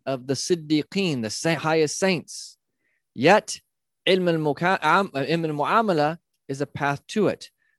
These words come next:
The prophets, peace be upon them, only addressed people with the knowledge of the path,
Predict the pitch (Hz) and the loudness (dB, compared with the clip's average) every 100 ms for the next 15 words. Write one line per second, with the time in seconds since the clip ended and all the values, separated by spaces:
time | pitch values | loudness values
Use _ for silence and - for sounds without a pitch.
0 | _ 139 - 190 190 190 185 - - 160 | _ -4 0 4 4 4 -2 -2 -6 -6
1 | - 151 143 - 175 185 180 - 185 208 | 0 2 2 4 2 4 2 2 2 4
2 | 208 180 151 143 165 156 - 175 170 160 | 2 2 0 2 0 0 -6 -10 -6 -6
3 | 147 _ 143 143 165 180 170 156 143 143 | -6 _ -4 2 4 6 4 2 -2 -6
4 | - 175 151 | -4 -2 -2